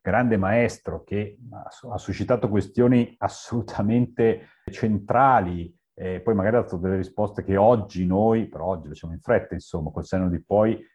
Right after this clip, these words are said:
magari giudichiamo un po', però in ogni caso non si può, mm, misconoscere il valore di questo grande studioso che è stato Rudolf Bultmann.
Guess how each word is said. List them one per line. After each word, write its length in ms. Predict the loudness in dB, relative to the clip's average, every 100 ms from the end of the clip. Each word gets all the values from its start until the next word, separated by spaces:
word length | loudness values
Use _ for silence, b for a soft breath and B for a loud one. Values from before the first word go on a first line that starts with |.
| _
magari 500 | -6 -2 0 -2 -4
giudichiamo 420 | -10 -8 -2 0
un 120 | -2
po', 260 | 2 2 4
però 280 | 2 2 0
in 80 | -6
ogni 180 | -8
caso 520 | 0 0 0 -4 -12 -14
non 120 | -14
si 180 | -14 -8
può, 340 | 0 2 2
mm, 360 | -2 -6 -8 -8
misconoscere 800 | -8 -6 -4 0 0 0 -6 -8
il 160 | -8 -4
valore 400 | 0 2 2 2
di 100 | -4
questo 280 | -10 -10 -4
grande 260 | 0 0
studioso 400 | -4 -4 0 0
che 60 | -2
è 40 |
stato 260 | -6 -8 -4
Rudolf 300 | -2 -2 -2
Bultmann. 640 | 0 0 -2 -6 -2 -4